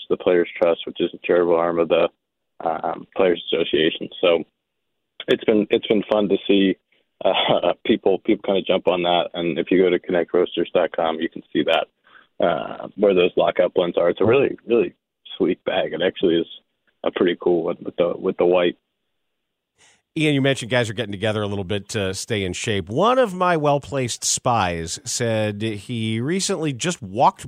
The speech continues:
Speaker 2: right by Nico Horner at one of the hitting sessions and said he didn't re-, he, he, he thought he walked by a U F C fighter.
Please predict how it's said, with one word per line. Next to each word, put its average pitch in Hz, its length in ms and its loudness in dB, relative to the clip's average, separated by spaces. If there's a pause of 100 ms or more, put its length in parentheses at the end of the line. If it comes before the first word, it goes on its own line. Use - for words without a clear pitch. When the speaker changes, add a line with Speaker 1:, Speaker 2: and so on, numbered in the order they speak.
Speaker 2:
right 175 300 -2
by 196 220 0
Nico 147 460 0
Horner 104 560 0
at 92 180 -6
one 107 220 -4
of 104 140 -6
the 98 120 -4
hitting 113 240 -4
sessions 87 600 -8 (440)
and 113 160 0
said 123 280 2
he 123 120 -4
didn't 156 280 0
re-, 139 240 -2
he, 127 180 -6
he, 131 260 -6
he 127 120 -4
thought 151 260 4
he 156 60 0
walked 131 240 4
by 135 100 2
a 113 60 4
U 110 280 2
F 101 140 2
C 107 240 -2
fighter. 69 460 -10